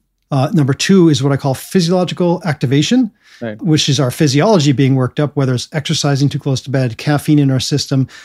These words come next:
Speaker 1: stressful conversations. All these activate the sympathetic nervous system when we actually need that to come down, which is our gas pedal. We need our brake to turn on, which is the parasympathetic nervous system, the rest, digest, relax system in the evenings.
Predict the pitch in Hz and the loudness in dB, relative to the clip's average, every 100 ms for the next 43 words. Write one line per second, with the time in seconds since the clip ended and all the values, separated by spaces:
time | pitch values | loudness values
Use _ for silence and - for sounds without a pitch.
0 | - - - - - 160 - 147 135 - | -18 -8 -2 0 0 -4 0 0 0 0
1 | 139 - 139 - _ _ 135 175 180 139 | 0 2 -2 -2 _ _ -2 2 2 2
2 | 151 147 - 156 147 - 143 143 147 139 | -2 -4 0 -2 0 0 -2 -2 -2 -2
3 | 135 127 151 175 - 175 139 127 127 135 | -2 -2 -2 -4 -2 0 2 2 0 0
4 | - 135 131 - - _ _ 135 143 - | 0 2 0 -2 -18 _ _ -2 -2 -4
5 | - 170 147 127 143 135 - 131 117 117 | 0 2 2 2 2 0 -2 -4 -4 -8
6 | - 135 151 180 - _ _ 135 143 139 | -6 -4 -2 -4 -10 _ _ 2 4 4
7 | 127 123 117 _ _ 120 165 190 - 135 | 2 -2 -6 _ _ 2 2 2 -6 -4
8 | 160 127 123 139 135 120 123 131 113 110 | 0 0 2 0 0 -2 -2 -4 -6 -4
9 | 139 117 123 117 127 117 - 147 - 139 | -4 -4 -6 -4 -6 -6 -4 -6 -4 -4
10 | 123 143 - 127 - 131 123 131 123 - | -4 -6 -4 -4 -2 -4 -2 -2 -4 -4
11 | 131 156 160 - 156 - 147 160 143 151 | -4 -2 -4 -4 -4 0 -2 0 -2 0
12 | 170 170 165 | 2 4 2